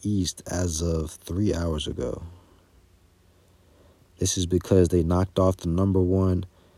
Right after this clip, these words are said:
team, Boston Celtics. The Sixers closed them out, and they got the victory.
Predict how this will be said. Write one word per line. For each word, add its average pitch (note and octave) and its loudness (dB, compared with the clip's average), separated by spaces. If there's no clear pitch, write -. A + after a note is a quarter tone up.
team, G2 2
Boston F#2 0
Celtics. - -2
The - -4
Sixers G2 2
closed G2+ 4
them F2+ 4
out, - 2
and D#2 -2
they F#2+ 6
got G2+ 4
the G2+ 4
victory. F#2 4